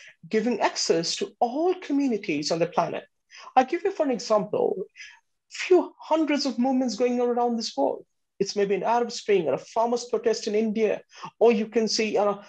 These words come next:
Yellow Vest movement in, uh, uh, in Europe. These are the non-partisan movement,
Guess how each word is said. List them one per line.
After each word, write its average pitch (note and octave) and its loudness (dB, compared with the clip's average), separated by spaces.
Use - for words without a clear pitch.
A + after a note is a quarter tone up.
Yellow A#3+ 0
Vest A3 -2
movement G#3+ 0
in, G3+ 0
uh, F3+ 0
uh, F3+ 0
in G#3+ -4
Europe. A3+ 2
These E4 -2
are A3 2
the G#3 -2
non-partisan A#3+ -2
movement, F#3 0